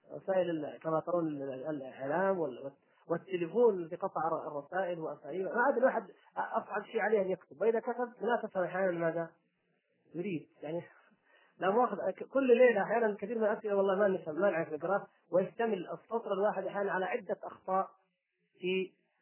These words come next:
ال-، النحو أو في أخطاء علمية. طيب هذا يا شباب المحاضرات، لا تأخذوني والله يا أخوان، لكن هذا الواقع والله. فما بالكم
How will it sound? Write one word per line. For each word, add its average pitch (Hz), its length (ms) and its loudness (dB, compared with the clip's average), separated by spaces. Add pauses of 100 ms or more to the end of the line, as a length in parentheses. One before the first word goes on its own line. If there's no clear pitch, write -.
(100)
ال-، 151 240 -4
النحو 185 480 0 (380)
أو 196 140 2
في 202 280 -10
أخطاء - 240 -4
علمية. 147 420 -6 (120)
طيب 220 180 -10 (180)
هذا 233 320 -2
يا 220 60 -2
شباب 214 400 -2
المحاضرات، 160 520 -2 (800)
لا 175 260 -2
تأخذوني 170 440 -6
والله 113 220 -6
يا 101 40 -16
أخوان، - 200 -20 (180)
لكن 151 160 -4
هذا 254 180 6
الواقع 262 360 6
والله. 131 260 -6 (320)
فما 269 180 8
بالكم 262 540 4